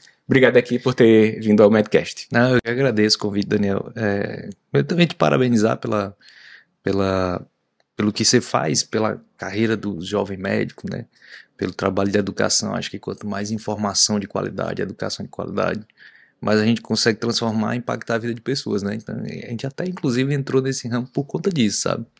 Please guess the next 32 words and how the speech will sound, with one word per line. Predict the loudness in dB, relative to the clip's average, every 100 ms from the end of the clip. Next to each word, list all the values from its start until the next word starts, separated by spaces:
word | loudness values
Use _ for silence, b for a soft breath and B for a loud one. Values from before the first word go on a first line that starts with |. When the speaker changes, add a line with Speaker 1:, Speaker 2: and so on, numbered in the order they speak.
| B B B B B B B
Speaker 2:
Então, | -2
cara, | 2 4 6 4 -2 _
a | 0
medicina | 2 2 2 0 0 0
de | 0
emergência | 2 2 0 0 -4 -4
é | -4 -6 -6
a |
especialidade | -6 -2 -2 -2 0 -2 0
caçulinha, | 0 0 0 0 2 4
né? | 4 2 -2 _ -16
É | -10
a | -10 -10
especialidade | -10 -6 -4 0 0
mais | 0 0 0
nova | 2 4 2 0 -6 _ _ _ -4
da | 0
medicina | 2 0 -2 -2
brasileira. | -2 -2 -4 -4 -6 -8 _
Tem | -8 -4 -2
aí, | -2 -4 -4 -6 -8 -12 B B B B B B _ _ _ _ -8
fez | -2 0 2
agora | 2 4 6 6 4 2
seis | 0 0 2 2 4
anos | 2 2
de | -2
reconhecido, | -6 -4 -4 -4 -6
foi | -6
dois | -6
mil | -6
e | -6
dezesseis. | -4 -4 0 2 0 -2 -6